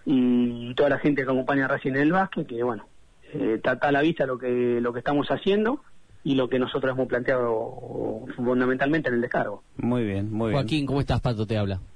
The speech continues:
Speaker 1: Pato, ¿cómo andás?
Speaker 3: Bien. Joaquín, vos sabés que se ha llegado la, la información de que en el partido, eh, miembros de la comisión directiva le han dicho a Rivera de retirar el, el equipo en ese momento, ¿es verdad?
Speaker 1: Eh, a ver, eh,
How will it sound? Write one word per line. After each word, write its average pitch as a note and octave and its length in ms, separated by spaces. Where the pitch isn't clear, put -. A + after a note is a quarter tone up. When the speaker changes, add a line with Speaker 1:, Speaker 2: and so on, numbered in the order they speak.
Speaker 1:
Pato, C3 240
¿cómo C3+ 140
andás? A#2 220
Speaker 3:
Bien. A2 340
Joaquín, E3 220
vos F3+ 120
sabés F3+ 120
que D3 220
se B2 580
ha D#3+ 120
llegado E3 260
la, A#2+ 300
la A2+ 80
información B2+ 680
de A#2+ 160
que A#2+ 460
en A#2 80
el A2+ 120
partido, C#3 580
eh, A2+ 460
miembros D#3 320
de C3 80
la A#2+ 100
comisión B2 320
directiva C#3 340
le D3 80
han C#3+ 60
dicho D3+ 380
a A2+ 100
Rivera C#3 420
de B2 100
retirar A#2+ 400
el, A2 440
el A2 140
equipo B2 320
en A#2+ 80
ese A#2+ 140
momento, A2+ 340
¿es A2 80
verdad? B2 340
Speaker 1:
Eh, C3 180
a C3+ 60
ver, B2+ 260
eh, C3 420